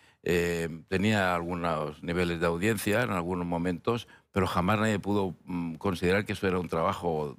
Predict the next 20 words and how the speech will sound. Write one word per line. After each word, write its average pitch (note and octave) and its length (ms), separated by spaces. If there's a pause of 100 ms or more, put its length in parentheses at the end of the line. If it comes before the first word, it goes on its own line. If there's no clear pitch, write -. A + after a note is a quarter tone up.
de D2+ 360
mínimo F#2 560
rigor E2+ 280
profesional. F2+ 640 (440)
Así G2 160
es - 80
que A2+ 80
imagínate A2+ 640
que G#2 80
si F#2+ 160
no G2+ 100
alcanzaba G2 520
cotas G2 340
de F#2 80
rigor F2 320
profesional F2 600
en F2+ 40
la E2+ 100
televisión, D#2+ 600
¿cómo, E2 320